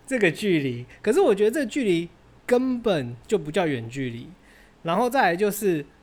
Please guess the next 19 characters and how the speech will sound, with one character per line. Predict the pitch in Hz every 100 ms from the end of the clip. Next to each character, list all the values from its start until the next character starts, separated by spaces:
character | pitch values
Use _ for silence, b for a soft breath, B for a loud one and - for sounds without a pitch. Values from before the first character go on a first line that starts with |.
| - -
你 | 160
的 | 156
生 | 175 196
活 | 170
环 | 143 131
境 | 160
没 | 135
有 | 120 120
改 | 110
变， | 107 123 113 - -
比 | - 139
较 | 226 214
不 | 165 139
会 | 156
有 | 135
什 | 120
么 | 113
问 | 131 110
题。 | - -